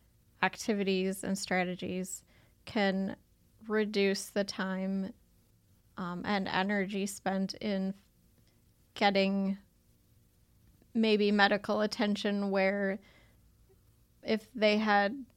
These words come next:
been more aware of certain other s-, things that maybe they wouldn't have gotten to that point. It's not, uh, widely talked about, but I think stress is one of the biggest threats to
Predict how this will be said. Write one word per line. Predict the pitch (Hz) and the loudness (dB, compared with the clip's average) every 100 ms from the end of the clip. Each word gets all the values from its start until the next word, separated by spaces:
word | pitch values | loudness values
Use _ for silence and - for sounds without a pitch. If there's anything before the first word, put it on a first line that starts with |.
| - | 2
been | 226 220 | 4 4
more | 220 208 | 4 4
aware | 190 202 214 208 | 4 2 2 2
of | 202 | 2
certain | - 220 208 208 - | -2 -2 0 -2 0
other | 226 214 | 0 2
s-, | 202 196 - | 0 -2 -10
things | - 208 190 196 196 | -4 0 0 0 -2
that | 185 | -2
maybe | 190 190 | -2 0
they | 180 | 0
wouldn't | 180 180 180 | 0 -2 -4
have | 190 | -2
gotten | 175 - | -2 -2
to | 190 185 | -6 -4
that | 175 - | -2 -4
point. | - 214 190 185 196 - - _ _ _ _ - | -6 -4 -4 -4 -8 -12 -14 _ _ _ _ 2
It's | 247 254 | 2 4
not, | 277 269 254 | 6 6 6
uh, | - 214 208 | 2 2 2
widely | 208 202 208 233 | 2 2 2 0
talked | - - 226 - | 0 -2 -2 -2
about, | 285 302 302 - | 0 2 2 2
but | 220 214 208 - _ | 4 4 4 -2 _
I | - 233 | -6 -4
think | - 262 247 - - | 4 4 4 0 -14
stress | - - 220 208 - - - | -12 2 6 6 4 -6 -4
is | 240 220 226 | -2 -2 -2
one | 214 214 | 0 2
of | 208 196 | 2 0
the | 196 | -2
biggest | 190 190 190 190 202 202 - - - - | -4 -4 -4 -2 -2 -4 -10 -12 -14 -20
threats | - 214 202 - - - - - - - | -6 0 0 -2 -8 -12 -14 -16 -10 -4
to | 214 208 208 | -2 0 -4